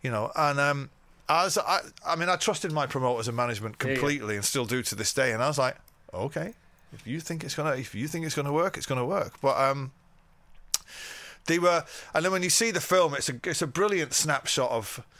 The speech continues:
Speaker 1: you know, nobody with phones and, and, and tweeting and
Speaker 2: No, let's
Speaker 1: and
Speaker 2: get into
Speaker 1: film,
Speaker 2: that. Let's
Speaker 1: yeah.
Speaker 2: get into that. Okay, so, um, so, so wh-, when was the idea mooted of the Knebworth gigs? You know,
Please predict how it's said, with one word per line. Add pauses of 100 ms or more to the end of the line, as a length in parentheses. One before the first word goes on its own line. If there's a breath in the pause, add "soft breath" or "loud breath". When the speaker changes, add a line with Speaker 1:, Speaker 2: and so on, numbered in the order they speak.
(320 soft breath)
Speaker 1:
you
know,
nobody
with
phones
and,
and,
and (520)
tweeting
and
Speaker 2:
No,
let's
Speaker 1:
and
Speaker 2:
get
into
Speaker 1:
film,
Speaker 2:
that.
Let's
Speaker 1:
yeah.
Speaker 2:
get
into
that.
Okay,
so, (380 loud breath)
um,
so,
so
wh-,
when
was
the
idea
mooted
of
the
Knebworth
gigs?
You
know,